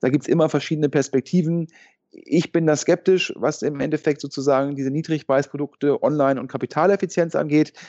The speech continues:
Klar, der Roman, äh, betreibt das Business, äh, der muss optimistischer sein, sonst hätte er auch nicht angefangen. Ähm, ich würd mir wünschen, in Zukunft irgendwie transparente Kommunikation der Umsatzzahlen, weil die sind ja auch, auch so sind einundsiebzig Millionen Euro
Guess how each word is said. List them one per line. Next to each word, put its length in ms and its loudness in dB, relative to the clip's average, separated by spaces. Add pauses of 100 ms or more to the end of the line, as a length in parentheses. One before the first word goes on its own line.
(520)
Klar, 460 2 (220)
der 180 2
Roman, 440 0
äh, 140 -8
betreibt 420 0
das 180 -4
Business, 480 -6 (360)
äh, 140 -8
der 280 2
muss 280 0
optimistischer 640 -4
sein, 240 2
sonst 100 -4
hätte 120 -4
er 80 -4
auch 40 -8
nicht 200 -4
angefangen. 540 0 (480)
Ähm, 360 0 (480)
ich 160 -2
würd 160 2
mir 140 -2
wünschen, 380 -6
in 180 -6
Zukunft 800 -2
irgendwie 460 0
transparente 640 0
Kommunikation 720 -4
der 120 4
Umsatzzahlen, 640 0 (420)
weil 260 4 (180)
die 160 -10
sind 220 -2
ja 140 2
auch, 180 -4 (140)
auch 160 -2
so 240 -2
sind 200 -6
einundsiebzig 540 -4
Millionen 340 0
Euro 480 2